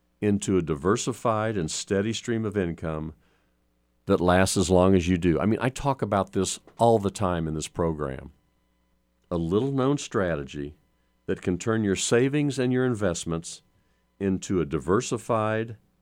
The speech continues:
and steady stream of income that lasts as long as you do. And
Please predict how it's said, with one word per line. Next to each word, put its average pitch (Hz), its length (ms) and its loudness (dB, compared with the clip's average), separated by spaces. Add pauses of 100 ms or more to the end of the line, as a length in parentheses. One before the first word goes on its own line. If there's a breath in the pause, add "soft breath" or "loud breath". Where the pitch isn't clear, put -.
(140)
and 85 160 -2
steady 107 440 -2
stream 123 340 0
of 113 140 0
income 78 580 -2 (460)
that 92 180 2
lasts 90 760 0 (520)
as 87 160 -2
long 85 300 2
as 82 120 0
you 90 140 0
do. 65 320 -4 (1300 soft breath)
And 107 320 4